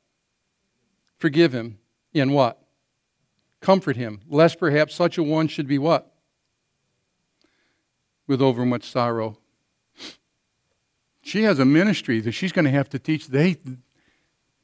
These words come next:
you know that people blame themselves for what they get put through so many times as children and kids and teenagers? 'Cause they're told, "If I hadn't done this, this never would happen to me." And have to learn to forgive themselves.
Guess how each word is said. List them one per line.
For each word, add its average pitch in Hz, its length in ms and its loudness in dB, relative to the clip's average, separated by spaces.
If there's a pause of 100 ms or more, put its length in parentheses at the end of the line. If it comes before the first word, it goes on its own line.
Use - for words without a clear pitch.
you 180 180 4
know 190 240 4
that 143 220 0
people 170 480 -2 (100)
blame 170 460 2
themselves 175 720 -2 (460)
for 156 120 0
what 147 120 0
they 170 80 2
get 139 220 -4
put 180 180 -4
through 185 180 -6
so 165 160 -6
many 160 120 0
times 170 380 -4
as 123 120 -2
children 170 500 -6
and 135 180 -4
kids 160 320 -6
and 127 160 -2
teenagers? 165 580 -4 (1300)
'Cause 143 120 -6
they're 147 80 2
told, 165 300 -2
"If 135 100 -2
I 190 140 4
hadn't 190 260 0
done 190 180 2
this, 190 160 -6
this 190 160 -8
never 180 220 -2
would 175 100 -4
happen 175 360 -4
to - 120 -6
me." 127 240 -4 (880)
And 139 100 2
have 165 140 2
to 139 80 -6
learn 160 180 0
to 156 60 -2
forgive 180 340 -8
themselves. 113 640 -8